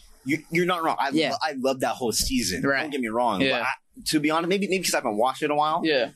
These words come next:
Speaker 1: I enjoyed, um, Tanjiro's fight more. Even though he didn't win, when he, um, combined the two.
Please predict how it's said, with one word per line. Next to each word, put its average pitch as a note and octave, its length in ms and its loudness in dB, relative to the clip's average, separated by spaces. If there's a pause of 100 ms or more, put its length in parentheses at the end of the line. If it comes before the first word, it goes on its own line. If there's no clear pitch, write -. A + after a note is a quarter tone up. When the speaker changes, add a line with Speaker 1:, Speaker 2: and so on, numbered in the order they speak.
(120)
Speaker 1:
I D3 120 0
enjoyed, C#3+ 500 2
um, A#2 440 0 (220)
Tanjiro's B2 560 0
fight G#2+ 240 0
more. F#2+ 320 -2 (140)
Even F#3+ 160 2
though G#3 60 4
he F#3+ 100 0
didn't F#3+ 220 -2
win, E3 320 0 (180)
when D#3+ 200 2
he, E3 200 0
um, B2+ 320 2
combined C#3+ 360 0
the C3 40 -2
two. G2 300 -2